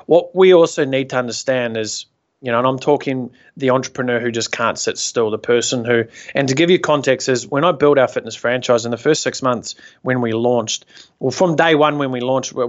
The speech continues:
I had over a hundred and seventy fitness professionals express interest in becoming a, a, an owner, business owner. I was like, "Oh my gosh," right? We had thirty-five locations up and running in the first six months, um, full steam ahead.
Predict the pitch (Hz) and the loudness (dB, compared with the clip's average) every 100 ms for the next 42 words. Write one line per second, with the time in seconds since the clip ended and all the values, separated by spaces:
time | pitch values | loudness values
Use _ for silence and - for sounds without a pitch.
0 | - 131 156 139 120 - 135 127 117 - | -2 0 2 2 0 -2 -6 -6 -8 -8
1 | 123 120 110 _ _ _ _ 151 151 - | -6 -6 -8 _ _ _ _ -6 -4 -4
2 | 120 131 127 123 113 110 - - 120 123 | -2 0 0 -2 -4 -6 -6 -4 -2 -2
3 | 117 110 107 104 117 107 107 104 85 _ | -4 -4 -6 -6 -4 -2 0 -2 -2 _
4 | - 110 - 110 107 107 85 - - 110 | -2 0 0 2 2 2 -2 -4 -4 -2
5 | 107 104 104 92 87 - _ _ _ - | -2 0 0 0 -4 -8 _ _ _ 0
6 | 131 123 110 95 123 98 - - 110 90 | 2 4 4 4 2 0 -4 0 2 0
7 | - - _ _ _ _ _ _ - 110 | -4 -10 _ _ _ _ _ _ -4 2
8 | 107 - _ 139 135 135 160 151 156 135 | 2 0 _ -4 -2 2 0 2 2 2
9 | 131 135 131 123 123 120 120 120 117 110 | 0 -2 -2 -4 -4 -4 -6 -6 -8 -10
10 | - 113 - 107 - 113 107 92 - _ | -8 -8 -6 -10 -6 -6 -4 -6 -12 _
11 | - - _ - 110 101 101 101 _ _ | -20 -20 _ -2 0 0 -4 -14 _ _
12 | - 143 123 127 113 107 113 107 | 0 0 2 0 -2 -4 -4 -6